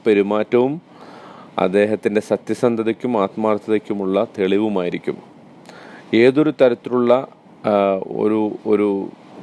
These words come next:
ഉം, പിന്നെ സ്വഭാവ സവിശേഷതകളിലേക്കാണ് പ്രവാചകൻ ആളുകളെ ക്ഷണിക്കുന്നത്, ആ സ്വഭാവ സവിശേഷതകളുടെ ജീവിക്കുന്ന ഒരു മാതൃകയായിരിക്കും പ്രവാചകൻ്റെ വ്യക്തിത്വം. അപ്പോ, ആ,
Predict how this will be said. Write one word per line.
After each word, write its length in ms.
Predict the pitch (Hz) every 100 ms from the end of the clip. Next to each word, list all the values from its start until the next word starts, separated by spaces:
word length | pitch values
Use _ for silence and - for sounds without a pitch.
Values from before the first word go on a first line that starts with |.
| - -
ഉം, 120 | 98 92
പിന്നെ 240 | - 95 90 85 - - - -
സ്വഭാവ 440 | 107 98 104 117 127
സവിശേഷതകളിലേക്കാണ് 1400 | 120 107 - 110 - 110 110 107 107 107 107 - 104 98 110
പ്രവാചകൻ 580 | 104 98 95 95 98 107 98
ആളുകളെ 320 | 90 92 104 98
ക്ഷണിക്കുന്നത്, 500 | 101 92 101 92 107 - - - - 120
ആ 20 | 147 -
സ്വഭാവ 420 | 117 117 131 139 123
സവിശേഷതകളുടെ 880 | 104 104 - 98 - 101 101 104 110 98
ജീവിക്കുന്ന 580 | 101 117 131 131 135 117 120 127 - - - -
ഒരു 100 | 104 107
മാതൃകയായിരിക്കും 760 | 101 107 127 123 110 95 92 104 98
പ്രവാചകൻ്റെ 640 | 95 90 90 87 95 95 160 - - 101
വ്യക്തിത്വം. 440 | - 120 - - - - - - - - - - - 104
അപ്പോ, 140 | 98 104 - -
ആ, 20 | 113